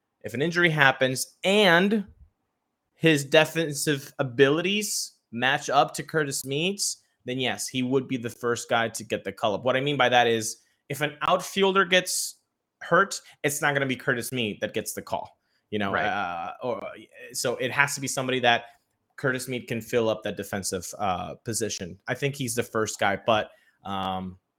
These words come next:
Speaker 1: that's the way that I can read that, Jeff. I, I, I, 'cause I disagree. If you meant that he's the only guy that is in top one hundred list, I, I,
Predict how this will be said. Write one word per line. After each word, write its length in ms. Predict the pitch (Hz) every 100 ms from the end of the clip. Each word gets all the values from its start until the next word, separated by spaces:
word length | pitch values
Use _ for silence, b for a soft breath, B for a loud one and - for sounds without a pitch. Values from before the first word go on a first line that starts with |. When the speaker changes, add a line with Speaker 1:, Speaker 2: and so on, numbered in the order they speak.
| -
Speaker 1:
that's 240 | 147 143
the 120 | - 165
way 280 | 160 165
that 120 | 156 143
I 80 |
can 320 | 139 151 131 127
read 300 | 147 131 127
that, 260 | 113 101
Jeff. 300 | 104 104 -
I, 180 | 117 117
I, 240 | 117 117 -
I, 140 | 120
'cause 240 | 120 - 131
I 80 | 135
disagree. 400 | 165 165 160 151
If 160 | 160 147
you 120 | 170
meant 260 | 175 175 156
that 220 | 143 123
he's 200 | 151 143
the 120 | 135
only 300 | 135 143 147
guy 560 | 131 123 131 139 151 151 b b b -
that 180 | 123 120
is 180 | 113
in 220 | 117 113 104
top 280 | 123 123
one 120 | 123 117
hundred 340 | 127 127 123
list, 240 | 139 131
I, 220 | 120 107 90
I, 360 | 110 113 101